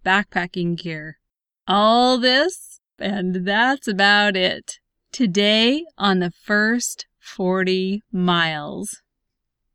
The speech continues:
Over the past few months, we've been collecting stories, and we do this on our website. The link is the first forty miles dot com slash story.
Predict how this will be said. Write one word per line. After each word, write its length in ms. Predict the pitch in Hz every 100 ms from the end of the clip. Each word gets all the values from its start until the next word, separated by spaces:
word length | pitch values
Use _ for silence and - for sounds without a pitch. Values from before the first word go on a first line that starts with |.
| _ _ _ _ _ _ _ _ -
Over 200 | 277 359
the 100 | 370
past 460 | - 311 381 -
few 180 | - 285
months, 460 | 247 240 247 - 214
we've 420 | 208 285 302 220
been 320 | 208 220 240
collecting 880 | - - 185 185 185 - 202 202 202
stories, 800 | - - 196 190 170 165 165 - _ _ -
and 100 | 233
we 60 |
do 180 | 254 311
this 220 | 339 320
on 100 | 277
our 120 | 269 254
website. 600 | 202 185 - 175 196 - _ _ -
The 100 | 214
link 280 | 233 269 247
is 400 | 208 208 208 - -
the 80 | 208
first 340 | - 302 - -
forty 240 | 294 285
miles 440 | 262 247 247 247
dot 300 | 226 214 -
com 420 | - 208 208 254 294 _ -
slash 680 | - - 196 180 185 - -
story. 760 | - - 233 220 175 165 240